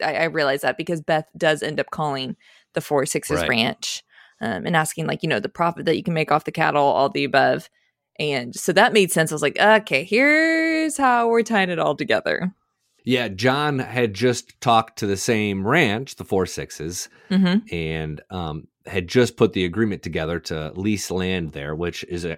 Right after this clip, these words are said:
Speaker 2: astronomically expensive, as it turns out. Holy smokes, a million and a half dollars a month
Speaker 1: Yeah.
Speaker 2: for their cattle. To,
Speaker 1: Yeah.
Speaker 2: wowzers, I don't know how they're gonna afford that. But,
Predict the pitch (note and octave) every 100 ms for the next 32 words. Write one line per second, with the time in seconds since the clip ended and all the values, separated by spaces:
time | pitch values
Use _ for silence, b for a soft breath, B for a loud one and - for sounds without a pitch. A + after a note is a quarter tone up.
0 | - C3 - G2 F#2 B2+ D3+ - E2 C#2
1 | C#2 - A2+ G#2+ C#2+ C#2 - - C#2+ C#2
2 | D2+ - - D3 F#2+ D#2+ - G2 - D2+
3 | G2 G#2 A2+ F#2+ F2+ F#2+ - F2 E2+ D2+
4 | D#2 G2+ A2+ G2+ G#3 F#3 - - _ -
5 | D#2+ D2 G#2 F#2 E2+ E2+ - _ _ _
6 | _ _ F#3 D#3+ A#2 D3 G#2 E2+ G2 G2+
7 | G#2 F#2 G2 F2 D#2+ D#2 D2+ - D#2+ G2+
8 | G#2 - B2+ A#2+